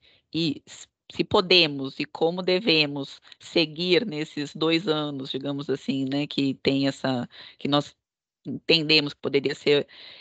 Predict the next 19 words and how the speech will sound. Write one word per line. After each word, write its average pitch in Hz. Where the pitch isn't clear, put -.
é, 151
diminuído 196
o, 147
o 151
impacto 156
a 139
partir -
do 143
momento 139
que -
a 139
gente -
coloca 147
um -
prazo, 143
e 156
se 202
é 151
possível 143